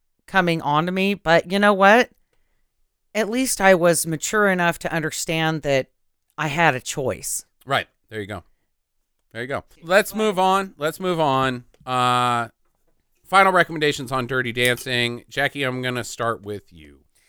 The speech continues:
Speaker 1: I'm gonna give it a do.
Speaker 2: Okay.
Speaker 1: It's still nostalgic for me. I still love the movie. And even with all the creepiness behind it that we have unearthed today, um, I don't care.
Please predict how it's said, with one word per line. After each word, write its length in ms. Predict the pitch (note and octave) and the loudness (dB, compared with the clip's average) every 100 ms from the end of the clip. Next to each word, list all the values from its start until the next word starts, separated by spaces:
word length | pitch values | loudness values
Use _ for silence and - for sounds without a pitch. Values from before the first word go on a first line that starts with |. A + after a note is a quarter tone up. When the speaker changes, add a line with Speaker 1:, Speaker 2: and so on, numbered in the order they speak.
| _ _ _ _ _ _ _ | _ _ _ _ _ _ _
Speaker 1:
I'm 80 | C#4+ | -4
gonna 160 | E4 D#4+ | -2 2
give 160 | E4 | 0
it 120 | D4+ | 0
a 40 | C#4 | -6
do. 460 | B3+ D4 B3 D3 - _ _ | 0 6 6 6 -2 _ _
Speaker 2:
Okay. 240 | - D3+ - _ A3+ | -4 -4 -6 _ -6
Speaker 1:
It's 180 | A#3 | -2
still 260 | - C4 C4+ | 0 2 2
nostalgic 600 | B3 - G#3+ G#3+ A3 - | 0 0 2 2 0 -6
for 140 | G#3+ | -4
me. 300 | G#3 G#3 G3+ - | -2 0 -2 -6
I 60 | |
still 260 | D#3 - A3 | -8 -6 -4
love 280 | F3+ E3+ D#3 | 0 0 0
the 60 | |
movie. 540 | D#3 C#3+ C#3 C#3+ C3+ B2 _ _ _ _ _ - | -4 -4 -4 -6 -8 -12 _ _ _ _ _ -10
And 260 | E3+ E3+ - _ | -8 -8 -10 _
even 300 | A#3+ B3+ A3 | -2 0 2
with 120 | G3+ | 4
all 120 | G3 | 4
the 80 | F#3+ | 2
creepiness 540 | - D#3 D3 D3+ D3 - | -2 -6 -4 -2 -2 -4
behind 380 | C#3+ D3 C3+ | -4 -2 0
it 240 | C3+ C3 - | 0 0 -2
that 140 | C3 | -6
we 160 | C#3+ C3+ | -4 -2
have 300 | C#3+ C3 - - | 0 -2 -4 -10
unearthed 720 | D3+ C#3 C3+ B2+ C3 - - | -6 -6 -6 -6 -10 -18 -12
today, 500 | D#3+ C#3+ A#2+ A#2 E3+ _ _ _ _ _ - | -6 0 0 0 -6 _ _ _ _ _ -4
um, 500 | C#3+ C#3+ C3+ C3 B2+ _ _ _ | 0 2 2 0 -6 _ _ _
I 80 | A3+ | -6
don't 140 | E4+ | -6
care. 280 | - D#3 - | -8 -10 -10